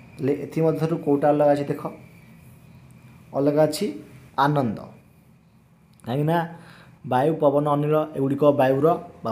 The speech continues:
ପବନର ପ୍ରତିଶବ୍ଦ ଅଟେ। ଖ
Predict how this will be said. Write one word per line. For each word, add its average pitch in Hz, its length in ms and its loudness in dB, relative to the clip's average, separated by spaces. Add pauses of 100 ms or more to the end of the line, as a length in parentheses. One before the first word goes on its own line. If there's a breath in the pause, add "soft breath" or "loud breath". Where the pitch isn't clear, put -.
ପବନର 131 400 0 (400)
ପ୍ରତିଶବ୍ଦ 135 480 -4
ଅଟେ। - 140 -8 (2500 loud breath)
ଖ - 20 -12